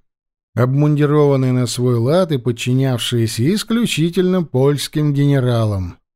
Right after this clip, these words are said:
И генералы, и офицеры, и солдаты этой армии в своё время воевали против России в составе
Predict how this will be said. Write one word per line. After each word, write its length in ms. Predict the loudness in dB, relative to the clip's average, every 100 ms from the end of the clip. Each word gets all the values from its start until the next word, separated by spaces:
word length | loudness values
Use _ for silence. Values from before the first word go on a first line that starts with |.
| _ _ _
И 120 | -2 -2
генералы, 680 | -2 -4 -4 -2 0 0 -2
и 180 | -2
офицеры, 600 | -4 -2 -6 -2 -2 0
и 20 | -2
солдаты 600 | -2 -4 0 0 0 -2
этой 220 | -4 -2
армии 400 | -2 0 0 -2
в 60 | -2
своё 340 | -2 -2 0
время 360 | 0 0 2 2
воевали 520 | 2 2 0 0 -2
против 420 | -2 -2 -2 -4
России 520 | -4 -6 -4 -2 -2
в 80 | -2
составе 640 | -4 -6 -4 -2 0 -2